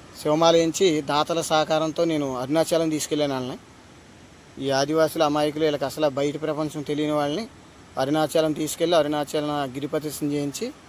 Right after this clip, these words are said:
వారికి ఆ స్వామివారి దర్శనం చేయించడం జరిగింది. ఈ సంవత్సరం నలభై ఒక్క రోజు శివమాల ధరించారు. ఇప్పుడు రేపు పౌర్ణమి రోజున వేసుకుంటారు ఇక్కడ. వీళ్ళని మళ్ళీ శ్రీశైలం,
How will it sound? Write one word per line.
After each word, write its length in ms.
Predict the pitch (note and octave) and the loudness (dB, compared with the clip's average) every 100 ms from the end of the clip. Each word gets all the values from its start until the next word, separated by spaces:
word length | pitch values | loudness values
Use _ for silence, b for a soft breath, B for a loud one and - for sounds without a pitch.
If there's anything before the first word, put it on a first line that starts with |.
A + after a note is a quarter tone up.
| - - - - - - - - - - - - - - - - - - - - - - C3 | -20 -20 -20 -20 -20 -20 -20 -20 -20 -20 -20 -20 -20 -20 -20 -20 -20 -20 -20 -20 -20 -12 0
వారికి 360 | C#3+ C#3 C#3+ | 2 2 2
ఆ 80 | C#3 | 2
స్వామివారి 460 | C3 C#3+ D3+ D#3 C#3 | 2 2 4 6 6
దర్శనం 360 | D3 C3 D3+ | 2 0 -2
చేయించడం 540 | C#3+ D3 D3 C#3 D3+ C#3+ | 0 0 0 -2 -2 0
జరిగింది. 440 | C#3 C3+ C#3 G3 - | 0 -2 -4 -4 -2
ఈ 120 | D#3 | -2
సంవత్సరం 580 | D3+ C#3+ - D#3 B2+ - - - - - - - - - - - C#3+ | 0 0 0 0 0 -6 -20 -20 -20 -20 -20 -20 -20 -20 -20 -10 -2
నలభై 240 | C#3 D3+ | 2 4
ఒక్క 140 | D#3 | 4
రోజు 320 | D#3 D#3+ E3 E3+ - | 4 4 2 -4 -6
శివమాల 440 | - D3 D3+ D#3 | 0 2 4 2
ధరించారు. 480 | D3 D3 D3 C#3 C#3+ | 4 2 0 0 -2
ఇప్పుడు 220 | C#3 E3+ D4+ - - - - - - - - - - | -2 -6 -8 -16 -20 -20 -20 -20 -20 -20 -20 -18 -6
రేపు 380 | C3+ C3+ C3 A#2+ - | -4 -2 -4 -4 2
పౌర్ణమి 340 | D3 D3+ D#3+ | 4 4 4
రోజున 220 | D#3+ D#3 D3+ | 4 4 4
వేసుకుంటారు 480 | D3 - C#3+ C#3+ | 0 -4 -2 -2
ఇక్కడ. 240 | C3 C3+ G#3+ - - - - - - - - - - - - - - - | -2 -6 -8 -10 -20 -20 -20 -20 -20 -20 -20 -20 -20 -20 -20 -20 -16 -2
వీళ్ళని 180 | C#3+ D3 | 0 2
మళ్ళీ 380 | C#3+ D3+ D#3+ B2 - - - - - - - - - - - | 2 2 2 0 -12 -20 -20 -20 -20 -20 -20 -20 -20 -18 -8
శ్రీశైలం, 500 | - D#3 D3+ E3 D#3+ | 0 2 6 6 4